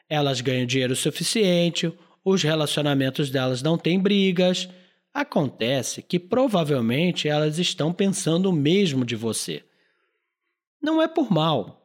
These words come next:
mas as pessoas não costumam publicar os problemas do dia a dia nas redes sociais.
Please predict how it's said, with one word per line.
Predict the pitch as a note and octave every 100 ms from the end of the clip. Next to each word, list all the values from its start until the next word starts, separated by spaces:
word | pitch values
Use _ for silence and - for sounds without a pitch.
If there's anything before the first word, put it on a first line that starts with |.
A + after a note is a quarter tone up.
| -
mas | E3+ F#3
as | A3+
pessoas | B3+ A#3+ B3+ C4
não | B3+ C#4
costumam | D#4+ - - E3 A3 F#4
publicar | D#4+ A3+ D#3+ C#3 C3 D3
os |
problemas | - C#4 A3 D#3 E3+ G#3+
do | A#3
dia | A3+ E3+ E3
a |
dia | C3 A#2+
nas | A#2 F#3
redes | E3 B2 -
sociais. | A2 - B3 G2+ - -